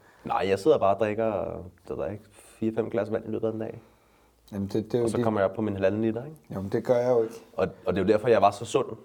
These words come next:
Speaker 1: i den test, vi lavede jo i vores tidligere podcast. Det er
Speaker 2: Ja.
Speaker 1: fordi, jeg drikker rent vand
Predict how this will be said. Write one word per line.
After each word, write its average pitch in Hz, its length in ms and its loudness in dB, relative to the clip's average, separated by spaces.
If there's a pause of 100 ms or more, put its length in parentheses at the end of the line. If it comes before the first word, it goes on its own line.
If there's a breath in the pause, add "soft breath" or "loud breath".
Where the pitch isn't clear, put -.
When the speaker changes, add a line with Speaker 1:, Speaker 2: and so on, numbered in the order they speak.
Speaker 1:
i - 60 -4
den 104 200 2
test, 110 300 0
vi 117 60 -2
lavede 101 260 -2
jo 110 80 -8 (280)
i 101 60 -6
vores 95 160 -4
tidligere 120 300 -4
podcast. 95 480 -10 (500)
Det - 80 -8
er 113 40 -2
Speaker 2:
Ja. 117 60 0
Speaker 1:
fordi, 113 160 -2
jeg 101 100 0
drikker 95 380 -4
rent 107 300 0
vand 92 120 -2